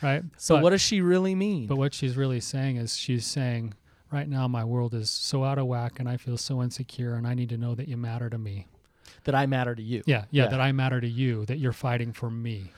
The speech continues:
Speaker 2: Now, now I do wanna say, Tyler, as we have, as we talk about this, every scenario is unique,
Speaker 1: Yeah,
Speaker 2: right?
Speaker 1: sure.
Speaker 2: And, and every, every person is a little bit different.
Speaker 1: Mm-hmm.
Speaker 2: And I think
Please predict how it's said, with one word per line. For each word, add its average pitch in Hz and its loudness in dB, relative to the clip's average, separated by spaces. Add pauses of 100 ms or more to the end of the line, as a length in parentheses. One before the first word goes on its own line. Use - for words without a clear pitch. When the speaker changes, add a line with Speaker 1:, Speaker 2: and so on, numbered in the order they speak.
(280)
Speaker 2:
Now, 202 6
now 214 6
I 226 6
do 233 4
wanna 277 4
say, 180 2
Tyler, 143 2
as 147 0
we 190 2
have, 185 2
as 156 -2
we 156 -2
talk 202 2
about 147 0
this, 127 -2 (420)
every 240 6
scenario 160 4
is 123 -2
unique, 113 -10
Speaker 1:
Yeah, 139 0
Speaker 2:
right? 139 2
Speaker 1:
sure. 113 2
Speaker 2:
And, 156 2
and 175 0
every, 202 2 (100)
every 175 2
person 190 2
is 135 -4
a 139 -2
little 127 -2
bit 117 -6
different. 117 -8 (320)
Speaker 1:
Mm-hmm. 131 -4
Speaker 2:
And 175 0
I 175 6
think - -2